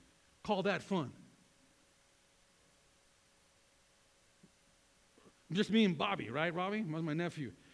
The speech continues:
We grew up, we didn't, we didn't, we were, like, not taught right. So in my upbringing, I didn't understand what it meant to be kind. And then what does God do? Remember, he's a comedian. He has me marry my wife.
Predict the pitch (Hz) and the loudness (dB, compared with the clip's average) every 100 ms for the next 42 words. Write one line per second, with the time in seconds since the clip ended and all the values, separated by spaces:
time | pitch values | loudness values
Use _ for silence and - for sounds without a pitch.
0 | - 208 160 247 190 240 254 220 269 247 | -2 0 4 4 6 4 4 4 4 2
1 | 147 - 208 262 294 277 262 233 196 233 | -2 -6 2 4 4 2 2 0 0 -2
2 | 240 - 254 277 208 190 - - - 285 | -2 -2 -2 -2 -2 -2 -4 -6 6 6
3 | 233 - - - 240 233 226 320 - 240 | 6 -2 -16 0 6 8 10 8 8 4
4 | 254 220 220 226 190 247 269 226 254 220 | 4 4 2 2 2 2 2 2 0 2
5 | 277 269 254 247 233 277 240 202 - 247 | 4 6 6 2 2 0 0 -4 -4 -4
6 | 285 269 160 - - - 226 240 254 294 | -2 -2 -4 -10 -12 0 2 4 4 2
7 | 196 285 247 190 311 269 202 247 220 220 | 2 2 2 4 4 2 2 4 4 2
8 | - 208 247 285 277 - - 262 240 294 | 0 4 4 4 0 -4 -2 2 4 4
9 | 269 254 254 262 254 202 202 202 247 254 | 4 2 4 2 2 2 0 0 -2 -4
10 | 202 | -4